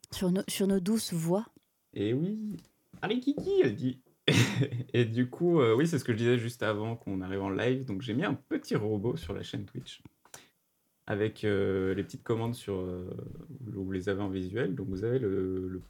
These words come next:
Speaker 2: point d'exclamation follow, ce qui vous permettra de, euh, suivre, euh, ces, ces chères personnes que nous avons ici sur Instagram.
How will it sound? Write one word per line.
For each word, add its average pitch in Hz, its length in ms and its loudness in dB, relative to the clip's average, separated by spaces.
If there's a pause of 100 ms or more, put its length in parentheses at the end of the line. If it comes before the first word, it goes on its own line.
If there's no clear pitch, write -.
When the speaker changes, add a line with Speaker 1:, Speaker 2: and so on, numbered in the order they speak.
(140)
Speaker 2:
point 165 160 -2
d'exclamation 139 600 0
follow, 170 500 0 (320)
ce - 80 -10
qui - 100 -8
vous 104 80 -2
permettra 107 460 -4
de, 107 220 -2
euh, 98 300 0 (400)
suivre, 120 360 -2
euh, 87 380 -4
ces, - 260 -10 (140)
ces - 160 -16
chères - 200 -8
personnes 117 320 -8
que - 120 -10
nous 87 120 -8
avons 90 120 -10
ici - 340 -10
sur - 160 -14
Instagram. 120 340 -12